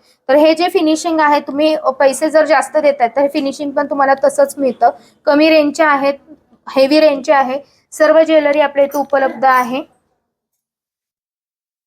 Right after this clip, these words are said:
आजचा व्हिडिओ तुम्हाला कसा वाटला मला नक्की सांगायचं आहे. आपल्या ज्वेलरीची व्हरायटी खूप सुरेख असते, गॅरंटेड माल असतो. यासोबतच आपल्याला वर्षभर पन्नास टक्के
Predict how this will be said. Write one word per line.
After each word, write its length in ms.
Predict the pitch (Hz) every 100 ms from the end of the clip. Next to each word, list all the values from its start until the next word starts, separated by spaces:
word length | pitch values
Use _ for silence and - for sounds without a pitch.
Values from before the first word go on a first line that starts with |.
| _ _ -
आजचा 300 | 262 - 320
व्हिडिओ 240 | 320 311
तुम्हाला 300 | 320 294 302
कसा 320 | 302 294 311
वाटला 360 | 311 302 285 269
मला 240 | 269 269
नक्की 340 | 277 269 - 320
सांगायचं 580 | 294 269 247 247 247
आहे. 300 | 262 233 240 302 _ _ -
आपल्या 300 | 247 294 294
ज्वेलरीची 540 | 302 302 302 302 320
व्हरायटी 400 | 311 285 269 294 -
खूप 240 | 320 320
सुरेख 360 | 320 285 294 294
असते, 340 | 285 - 269
गॅरंटेड 560 | 277 262 247 262 285 285
माल 260 | 285 277
असतो. 320 | 285 277 277
यासोबतच 680 | 277 269 269 285 269 277 285
आपल्याला 340 | 277 269 269
वर्षभर 440 | 277 254 - 262 269
पन्नास 460 | 285 254 247 196
टक्के 300 | - - 294